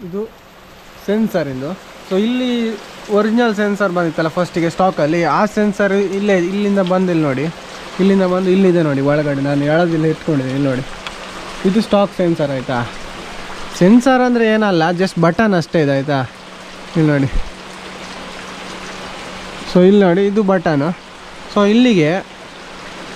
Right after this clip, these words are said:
ಇಲ್ಲಿಂದ ಎರಡು ವೈರ್ ಬಂದಿದೆ ಇಲ್ಲಿ ನೋಡಿ. So, ಒಂದು ಇಲ್ಲಿ, ಒಂದು ಇಲ್ಲಿ ಸೋಲ್ಡರಿಂಗ್ ಆಗಿದೆ, ಒಂದು ಇಲ್ಲಾಗಿದೆ. So, ಇದು ಗಾಡಿಯೆಲ್ಲ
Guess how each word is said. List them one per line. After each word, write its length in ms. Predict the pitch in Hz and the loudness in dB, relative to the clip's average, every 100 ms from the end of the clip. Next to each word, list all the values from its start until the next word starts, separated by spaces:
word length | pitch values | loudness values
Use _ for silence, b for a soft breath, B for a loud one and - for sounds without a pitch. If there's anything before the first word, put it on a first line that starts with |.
| - - | -10 -2
ಇಲ್ಲಿಂದ 360 | 202 220 214 220 220 | 2 4 4 2 0
ಎರಡು 160 | 202 185 | -2 -2
ವೈರ್ 240 | 175 208 220 | -2 -4 -6
ಬಂದಿದೆ 220 | 190 160 151 | -6 -8 -8
ಇಲ್ಲಿ 100 | 151 | -8
ನೋಡಿ. 140 | 135 127 - _ _ _ _ _ _ _ _ - - - - _ - _ _ _ _ - - - - - - | -8 -12 -16 _ _ _ _ _ _ _ _ -20 -20 -20 -20 _ -20 _ _ _ _ -20 -20 -20 -20 -20 -18
So, 60 | 151 147 | -12 -8
ಒಂದು 180 | 165 180 175 | -8 -6 -6
ಇಲ್ಲಿ, 120 | 185 175 | -6 -8
ಒಂದು 140 | 175 175 | -6 -6
ಇಲ್ಲಿ 200 | 202 208 - | -4 -6 -4
ಸೋಲ್ಡರಿಂಗ್ 380 | 185 175 180 175 | -4 -4 -4 -4
ಆಗಿದೆ, 240 | 170 185 240 - - | -4 -4 -6 -10 -8
ಒಂದು 140 | 185 185 | -6 -4
ಇಲ್ಲಾಗಿದೆ. 380 | 185 160 127 131 - - - | -4 -6 -8 -12 -16 -20 -8
So, 60 | 190 214 | -4 -2
ಇದು 140 | 262 247 226 208 190 | 0 2 2 0 0
ಗಾಡಿಯೆಲ್ಲ 340 | 196 214 208 | 0 2 2